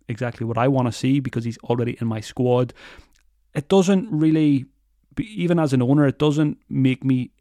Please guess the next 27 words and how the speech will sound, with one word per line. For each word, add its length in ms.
any 200
more 160
excited 420
about 200
Gordon, 500
the 60
fact 280
that 80
he 20
might 340
play 160
up 140
front, 240
'cause 100
I 60
don't 160
necessarily 480
think 180
that's 160
a 40
good 180
thing. 260
He's 160
naturally 400
a 60
winger, 440
and 460